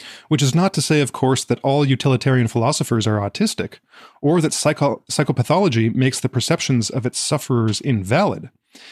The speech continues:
It may actually make some things easier to see, while di-, hiding or distorting others.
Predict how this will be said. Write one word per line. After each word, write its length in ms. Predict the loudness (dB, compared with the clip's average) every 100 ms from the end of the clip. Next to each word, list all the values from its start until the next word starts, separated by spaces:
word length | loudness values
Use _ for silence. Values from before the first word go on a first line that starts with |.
| -6
It 120 | -2 2
may 260 | 2 4
actually 440 | 2 0 0 2 2
make 200 | 2 0
some 260 | 0 0
things 380 | 2 0 0 0
easier 340 | -2 2 0 0
to 120 | -4
see, 320 | -6 -8 -12 _ _ _ _
while 200 | 0 0
di-, 160 | 0 -2
hiding 360 | 0 0 2 2
or 120 | 0
distorting 580 | 0 -2 0 0 0 -2
others. 500 | -2 -4 -8 -12 -14